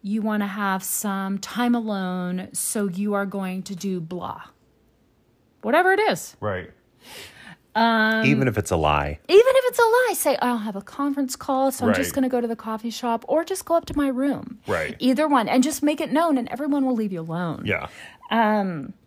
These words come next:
Speaker 1: then the other one is, if one of the things on the list of things that you know from experience you do not like is that you don't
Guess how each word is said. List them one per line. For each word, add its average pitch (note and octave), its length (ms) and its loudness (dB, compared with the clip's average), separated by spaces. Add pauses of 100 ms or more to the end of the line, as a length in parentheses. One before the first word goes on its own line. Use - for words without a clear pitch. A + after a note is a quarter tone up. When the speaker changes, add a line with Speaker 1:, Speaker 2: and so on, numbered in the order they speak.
(960)
Speaker 1:
then B3+ 420 4
the A#3 240 -2
other E4+ 220 4
one C#4 220 0
is, F#3 580 0 (240)
if - 600 0 (1080)
one B3 380 4
of D4 140 4
the C#4+ 100 -2
things A#3+ 440 2
on A3 160 -2
the G#3 80 0
list G3+ 460 -6
of A3 140 -8
things F#3+ 380 -4
that F#3 200 -10
you G3 260 -2
know F#3 200 -2
from F#3 260 -6
experience F3 680 -8
you G#3 160 0
do A#3 180 0
not G#3+ 240 -4
like - 380 -14 (1000)
is A3+ 260 2
that G3+ 400 0 (140)
you G#3 800 -2
don't G#3 600 0